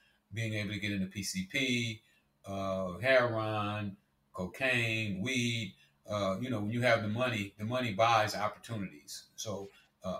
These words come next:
I had an opportunity to get into heroin, but, but I had already kinda seen, you know, the effects of heroin, you know, the, the junkies laying on the street, uh, dirty clothes,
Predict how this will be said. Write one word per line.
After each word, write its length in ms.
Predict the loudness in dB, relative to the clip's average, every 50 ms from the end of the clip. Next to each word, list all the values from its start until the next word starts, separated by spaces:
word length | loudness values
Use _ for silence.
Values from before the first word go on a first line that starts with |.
| 2
I 80 | 2 6
had 180 | 8 8 10 10
an 80 | 8
opportunity 560 | 6 4 2 0 -4 -6 -4 -4 -2 -4 -4
to 160 | -4 -6 -6 -2
get 200 | 0 2 2 2
into 160 | 2 2 0
heroin, 640 | 0 2 2 2 2 2 0 -2 -2 -2 -2 -4 -4 -6 -12 -20 -20 _ _ _ _ _ _ -10 -4
but, 300 | -2 0 0 -2 -2 -2
but 140 | -2 0 2
I 200 | 4 6 6 8
had 140 | 8 8 10
already 360 | 10 8 8 8 4 2 0
kinda 300 | 0 0 0 0 2 2
seen, 600 | 0 2 2 2 2 2 2 0 0 -2 -2 -6 -10 _ _
you 120 | -8 -6 -4
know, 300 | -2 -4 -4 -6 -8 -14 -18 _ _ _ _ _ _ _ _ _
the 120 | -6 -6 -6
effects 360 | -2 0 0 0 0 -2 -6
of 80 | -2
heroin, 400 | 0 2 2 2 2 2 0 0 -2 -4 -8 -8
you 100 | -6 -4
know, 340 | -2 -2 -4 -4 -8 -10 -10
the, 120 | -12 -12 -12 -14 _ _ _ _ _ _ _
the 100 | -8 -6
junkies 500 | -4 -2 -4 -4 -4 -4 -6 -6 -4 -4
laying 220 | -4 -2 -2 -2
on 140 | -2 -4 -4
the 40 | -4
street, 680 | -6 -6 -6 -4 -4 -2 -2 0 -2 -2 -2 -4 -6 -8 _ _ _ _ _ _ _ _
uh, 440 | -10 -6 -4 -4 -4 -2 -4 -4 -6 -8 -10 -16 _ _ _ _ _ _ _ _ _ _ _ _ _ _ -16 -14 -12 -8
dirty 360 | -4 -2 0 0 0 -2 -2 -4
clothes, 1080 | -4 -2 0 2 2 2 2 2 2 2 2 2 2 2 0 0 -2 -2 -4 -8 -10